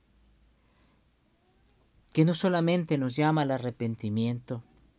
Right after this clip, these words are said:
sino que además nos bendice con muchas riquezas espirituales. Hermanos,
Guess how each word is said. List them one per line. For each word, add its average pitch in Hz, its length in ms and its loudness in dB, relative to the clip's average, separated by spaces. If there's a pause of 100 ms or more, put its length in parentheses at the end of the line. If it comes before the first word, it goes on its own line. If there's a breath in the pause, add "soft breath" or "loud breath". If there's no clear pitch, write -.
(920)
sino 113 300 0
que 120 120 -2
además 117 800 -2 (800)
nos 131 240 -6
bendice 127 680 -2
con 113 220 -8
muchas 131 500 -2
riquezas 107 880 -8
espirituales. 104 1120 -8 (3000)
Hermanos, 135 840 -2